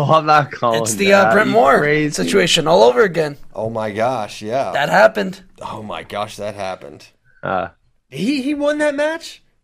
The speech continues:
Speaker 3: Brent Moore won that match?
Speaker 2: He pinned Sammy Sasso.
Speaker 3: Oh
Speaker 1: he
Speaker 3: my
Speaker 1: pinned him, yeah. It was, like, first duel of the year, right?
Speaker 2: Yes.
Speaker 3: Son of
Speaker 1: Yeah.
Speaker 3: a gun.
Speaker 2: Now, then Sa-, or, uh, yeah, Sasso did beat him, um, at C K L V a couple weeks later, but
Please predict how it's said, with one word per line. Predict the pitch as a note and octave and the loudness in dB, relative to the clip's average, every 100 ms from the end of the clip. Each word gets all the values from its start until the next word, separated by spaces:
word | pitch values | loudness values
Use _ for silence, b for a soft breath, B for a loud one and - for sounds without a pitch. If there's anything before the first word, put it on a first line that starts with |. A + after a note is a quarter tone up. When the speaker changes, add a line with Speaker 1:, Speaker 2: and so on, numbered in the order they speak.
| _ | _
Speaker 3:
Brent | F#3+ G#3+ | -8 -4
Moore | A#3 A3+ | -2 -2
won | G#3+ A#3 | -6 -8
that | A3+ | -8
match? | A#3 B3 | -8 -8
Speaker 2:
He | F3 | -8
pinned | F#3+ A3+ A3 | -8 -8 -8
Sammy | B3 A3 A3 | -10 -10 -8
Sasso. | A#3+ A3+ A3 G#3+ E3+ - _ - | -4 -4 -4 -6 -6 -10 _ -14
Speaker 3:
Oh | G#2 | -12
Speaker 1:
he | |
Speaker 3:
my | G2 | -4
Speaker 1:
pinned | G3 A3 | -2 2
him, | D3+ F#2 | 0 0
yeah. | C3 F3+ B2+ E2 | 0 0 0 -2
It | |
was, | G2 | -6
like, | A2 | -6
first | - C3+ | -6 -8
duel | - C#3 | -4 -4
of | C#3+ | -2
the | |
year, | E3+ G#2+ | -2 0
right? | F#2 C#3+ D#3 _ _ _ - | -2 -4 -6 _ _ _ -16
Speaker 2:
Yes. | F3 F#3+ - - _ _ _ | -14 -12 -14 -18 _ _ _
Speaker 3:
Son | _ - G#2 B2 | _ -16 -10 -8
of | G#2 | -6
Speaker 1:
Yeah. | - | -8
Speaker 3:
a | |
gun. | F2 G2+ | -8 -6
Speaker 2:
Now, | D3 D3 C#3+ C#3 - _ _ | -4 -4 -6 -8 -14 _ _
then | D3+ D3+ D3+ D3 | -14 -12 -12 -14
Sa-, | - C#3 C#3 - | -10 -6 -6 -6
or, | C#3 C3+ | -6 -4
uh, | C3 B2+ A2+ | -4 -4 -8
yeah, | B2+ C3 | -10 -10
Sasso | - C3+ - C3+ | -8 -8 -8 -12
did | C3 B2+ | -16 -14
beat | C3 C#3+ | -16 -16
him, | C3+ B2 B2+ A#2+ A#2+ _ _ _ _ _ _ - | -14 -14 -14 -18 -20 _ _ _ _ _ _ -14
um, | A#2+ A#2 | -10 -10
at | A2+ | -12
C | - C3+ | -14 -16
K | B2+ C3 | -14 -12
L | A#2+ | -12
V | A#2 A#2+ | -12 -16
a | A#2 | -16
couple | - - | -18 -20
weeks | - - - | -20 -20 -20
later, | - - - _ | -20 -20 -20 _
but | - | -20